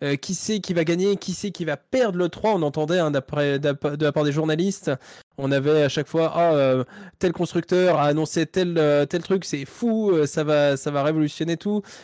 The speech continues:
Il y avait du coup, euh, des fois des jeux comme, euh, qui, qui étaient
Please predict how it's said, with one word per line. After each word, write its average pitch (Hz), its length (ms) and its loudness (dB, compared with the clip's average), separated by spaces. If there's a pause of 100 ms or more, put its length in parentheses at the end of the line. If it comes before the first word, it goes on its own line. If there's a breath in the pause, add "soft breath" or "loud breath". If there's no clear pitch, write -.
(120 loud breath)
Il 135 40 -4
y 139 40 0
avait 156 140 2
du 160 120 -2
coup, 190 320 0
euh, 131 460 4
des 139 160 -2
fois 156 280 0
des 143 160 0
jeux 160 240 0
comme, 131 280 -4
euh, 123 260 0
qui, 131 360 -10
qui - 180 -8
étaient 135 300 -4